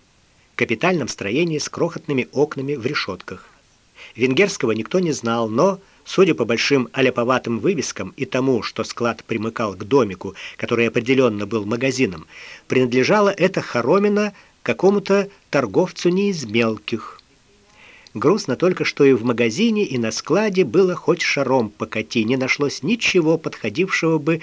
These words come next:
под категорию полезных в хозяйстве военных трофеев. И бесполезных тоже не было. Лабаз, такое впечатление, вымели под метёлку.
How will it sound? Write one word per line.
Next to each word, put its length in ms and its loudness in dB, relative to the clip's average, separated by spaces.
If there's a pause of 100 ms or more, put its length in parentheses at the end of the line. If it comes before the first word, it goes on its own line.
(140)
под 140 -2
категорию 560 4
полезных 720 0
в 60 -16
хозяйстве 800 0 (160)
военных 440 -2
трофеев. 600 -10 (1000)
И 140 6
бесполезных 800 2
тоже 240 -4
не 180 -8
было. 260 -18 (640)
Лабаз, 600 0 (140)
такое 300 6
впечатление, 680 2
вымели 460 2
под 280 -2
метёлку. 560 -4